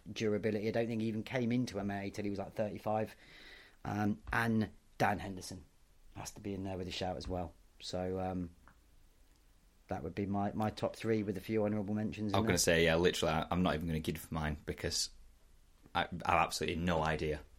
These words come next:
Speaker 1: And you just leave out John Jones.
Speaker 2: Yeah,
Speaker 1: The
Speaker 2: I know.
Speaker 1: best one ever anyway.
Speaker 2: Uh, Floyd Mayweather Junior, I think, is the best of all time. Um,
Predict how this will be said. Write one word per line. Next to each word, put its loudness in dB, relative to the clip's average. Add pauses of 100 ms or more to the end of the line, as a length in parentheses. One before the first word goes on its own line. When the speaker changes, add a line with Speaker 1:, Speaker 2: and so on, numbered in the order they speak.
(280)
Speaker 1:
And 0
you 0
just -6
leave 4
out 4
John 0
Jones. 2
Speaker 2:
Yeah, 8
Speaker 1:
The 4
Speaker 2:
I 8
know. 6
Speaker 1:
best 6
one 4
ever 0
anyway. 0 (840)
Speaker 2:
Uh, 4
Floyd 8
Mayweather 8
Junior, 6
I -12
think, 0
is 0
the -4
best 4 (300)
of -4
all 2
time. 2 (800)
Um, 10